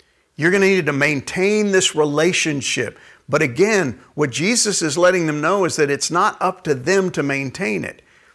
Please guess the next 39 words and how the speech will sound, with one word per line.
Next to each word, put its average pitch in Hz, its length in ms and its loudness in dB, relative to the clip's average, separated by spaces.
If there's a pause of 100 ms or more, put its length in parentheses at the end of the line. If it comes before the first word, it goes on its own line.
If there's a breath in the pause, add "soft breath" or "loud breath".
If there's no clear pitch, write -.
(240 soft breath)
This 196 200 2
is 185 120 -2
the 151 120 2
work 190 360 0
of 175 100 -2
the 160 100 2
Holy 170 260 0
Spirit. 147 500 -4
They're 165 140 0
gonna 180 140 0
have 180 180 0
a 165 40 -6
capacity 165 680 -2
they 143 180 0
don't 165 220 -2
currently 127 380 -6
have. - 500 -10 (640 loud breath)
And 165 100 0
then 196 100 6
he 196 60 0
tells 190 280 2
them, 156 120 0
"You're 151 120 -2
gonna 170 160 0
suffer. 185 480 0
You're 139 140 -2
gonna 185 140 -2
suffer 175 300 0
persecution." 170 880 -8 (1080)
Again, 143 340 -2 (680)
not 180 240 4
hiding 196 300 4
the 190 60 2
ball, 165 280 4
not 156 560 0 (680)
keeping 180 400 -2
anything 202 520 0
from 185 360 0
them, 98 320 -6